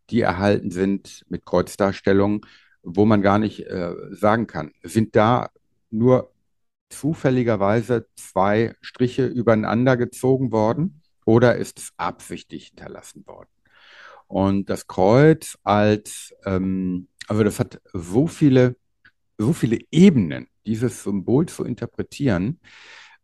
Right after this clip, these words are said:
ähm, da würde ich das schon eingrenzen und sagen, wenn wir von der, von der Ursprungsinterpretation des Kreuzes ausgehen, kannst du sagen,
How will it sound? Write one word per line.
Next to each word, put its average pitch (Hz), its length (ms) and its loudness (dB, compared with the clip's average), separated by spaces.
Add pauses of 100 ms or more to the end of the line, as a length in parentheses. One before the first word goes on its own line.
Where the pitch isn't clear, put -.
ähm, 104 480 2 (120)
da 104 180 2
würde 127 200 4
ich - 200 -8 (100)
das 120 120 -2
schon - 220 -16
eingrenzen 101 680 0
und 90 120 -16
sagen, 92 220 -4
wenn 101 360 -4 (100)
wir 95 260 0 (640)
von 98 180 -2
der, 85 280 2 (540)
von 95 180 -4
der 85 120 -4 (260)
Ursprungsinterpretation 107 1700 -2
des - 180 -12
Kreuzes - 500 -2
ausgehen, - 520 -8 (640)
kannst 117 340 -2
du 123 60 2
sagen, 98 580 0